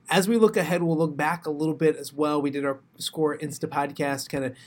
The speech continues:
talking about the instant reaction from the games on Friday night. So we'll try to turn the page, but I guess when you're talking about the Western Big Six and their teams this year,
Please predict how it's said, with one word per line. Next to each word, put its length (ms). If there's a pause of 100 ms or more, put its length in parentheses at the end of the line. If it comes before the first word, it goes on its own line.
(140)
talking 320
about 280
the 120
instant 320
reaction 480
from 100
the 80
games 320
on 140
Friday 220
night. 200
So 280 (240)
we'll 100
try 220
to 40
turn 360
the 60
page, 460
but 180 (440)
I 140
guess 260
when 180
you're 260 (180)
talking 340
about 200
the 60
Western 360
Big 160
Six 320
and 100
their 120
teams 320
this 200
year, 280